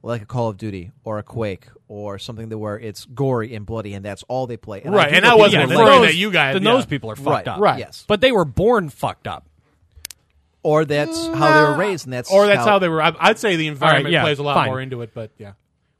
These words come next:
Speaker 3: But I don't think video games alone, I think the,
Speaker 2: No, I'm, I,
Speaker 3: the
Speaker 2: it's
Speaker 3: violent
Speaker 2: all
Speaker 3: video game would be more of a symptom than a cause, in my
Speaker 1: Scrub
Speaker 3: opinion.
Speaker 1: puppy. Take the guy who ate the other dude's face off and surround him with bunnies.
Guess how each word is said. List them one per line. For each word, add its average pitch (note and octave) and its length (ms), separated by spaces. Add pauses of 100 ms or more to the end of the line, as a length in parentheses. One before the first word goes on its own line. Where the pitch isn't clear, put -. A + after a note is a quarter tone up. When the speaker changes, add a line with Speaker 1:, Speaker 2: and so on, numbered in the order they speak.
Speaker 3:
But G#3 80
I G3+ 80
don't G#3 160
think F#3 160
video F3 260
games D#3+ 260
alone, C#3 440
I C#3+ 80
think C3+ 480 (480)
the, C3+ 240
Speaker 2:
No, A3+ 220
I'm, G3+ 240
I, G3+ 100
Speaker 3:
the F#3+ 80
Speaker 2:
it's E3+ 100
Speaker 3:
violent G#3+ 300
Speaker 2:
all F#3+ 100
Speaker 3:
video G#3+ 280
game F3+ 240
would E3 120
be E3 120
more E3+ 260
of C#3 80
a C3 60
symptom C3 580
than A2+ 140
a G#2+ 40
cause, A2 360
in A2 40
my G#2 40
Speaker 1:
Scrub D3+ 240
Speaker 3:
opinion. C3+ 140
Speaker 1:
puppy. A#2 200
Take F#3 180
the F#3+ 60
guy F3+ 160
who E3+ 80
ate D#3 140
the D3+ 80
other C#3 120
dude's C3+ 240
face D3 300
off A#2+ 160
and A2+ 100
surround B2+ 300
him B2+ 80
with C3+ 180
bunnies. A#2+ 520